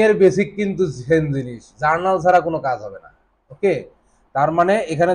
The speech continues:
দেখেন, ও জার্নাল করেই কিন্তু আপনাকে সামনে জিনিসটা নিয়ে আসছে। বুঝতে পারলেন? গেল। তাহলে আমরা যে জায়গায় ছিলাম সেটাতে আসি। তাহলে এই কাজটা কি আমরা করতে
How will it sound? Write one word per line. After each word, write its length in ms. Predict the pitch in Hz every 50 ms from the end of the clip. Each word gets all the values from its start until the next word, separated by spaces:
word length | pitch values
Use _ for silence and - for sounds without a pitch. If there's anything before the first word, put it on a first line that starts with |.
| 170 170
দেখেন, 220 | 160 160 190 214 208 160 151 156
ও 20 | 160 175 190 175 135 151
জার্নাল 360 | 143 143 147 156 170 180 185 175 180 -
করেই 320 | 165 160 170 185 - 220 220 190 220
কিন্তু 300 | 226 214 196 160 139 185 175 156
আপনাকে 340 | 143 143 151 143 135 139 165 190 196 - -
সামনে 300 | - 127 127 127 135 156 156 123
জিনিসটা 280 | 123 120 113 _ - 120 110
নিয়ে 120 | 101 95 92
আসছে। 200 | _ _ _ _ _ _ _ _ _ _ _ _ _ _ _ _ _ _ _ _ _ _ _ _ _ _ _ _ _ _ _ _ _ _ _ _ _
বুঝতে 200 | _ _ - 160 156
পারলেন? 240 | 160 156 135 110 101 - _ _ _ _ _ _ _ 135
গেল। 140 | 139 113 98 - _ _ _ _ _ _ _ _ _ _ -
তাহলে 260 | 135 147 165 175 196 196 170 170
আমরা 160 | 175 185 196 165 170
যে 60 | 170 165
জায়গায় 240 | 175 175 190 196 196 -
ছিলাম 220 | 190 185 196 208 220 202
সেটাতে 280 | - 160 147 160 151 170 165 151
আসি। 180 | 147 - 170 202 240 220 - _ _ _ _ _ _ _ _ _ _ _ _ _ _ _ _ _ _ _ _ _ 113 110 110 _ _ _ _ _ _ _ _ _ _ _ _ _ _ _ _ _ _ _ _ _ _ _ _ _ _ -
তাহলে 180 | 170 180 185 - 196 214
এই 60 | 214 214
কাজটা 200 | 233 202 - 233 220
কি 60 | 220 220
আমরা 120 | 220 220 - 214
করতে 200 | 214 214 214